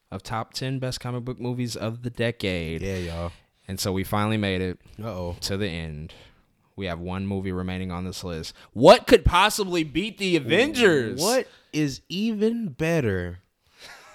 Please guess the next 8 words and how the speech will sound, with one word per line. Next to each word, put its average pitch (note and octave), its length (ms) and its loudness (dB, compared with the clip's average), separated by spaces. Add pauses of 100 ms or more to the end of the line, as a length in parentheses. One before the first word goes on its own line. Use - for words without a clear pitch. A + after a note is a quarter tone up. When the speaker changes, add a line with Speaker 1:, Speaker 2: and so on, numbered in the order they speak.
(140)
Speaker 2:
than G#2+ 340 -2
The A#2 280 0
Avengers? F2 1000 -4
Is C#3+ 140 -4
it G#3 180 -4
even E3 300 -6
a A2+ 80 -4
thing? A2 420 -8